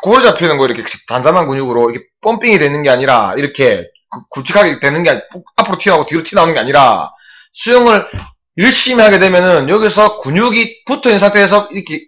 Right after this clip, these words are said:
옆에는 이 필요 없는 이 지방들을 태웁니다. 그렇기 때문에 근육이 빠지는 거예요. 저는 이 상태에서 수영을 하게 되면은 더 커지지 않습니다.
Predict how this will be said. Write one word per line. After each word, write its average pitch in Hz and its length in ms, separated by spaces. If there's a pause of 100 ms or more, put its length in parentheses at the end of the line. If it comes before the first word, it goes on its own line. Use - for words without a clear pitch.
(120)
옆에는 196 400
이 156 260 (360)
필요 240 200
없는 185 360
이 185 100
지방들을 208 460
태웁니다. 160 560
그렇기 170 180
때문에 196 240
근육이 208 360
빠지는 240 440
거예요. 110 200
저는 196 240
이 175 100
상태에서 233 560 (320)
수영을 226 280
하게 220 140
되면은 143 640 (320)
더 175 140
커지지 277 300
않습니다. 151 680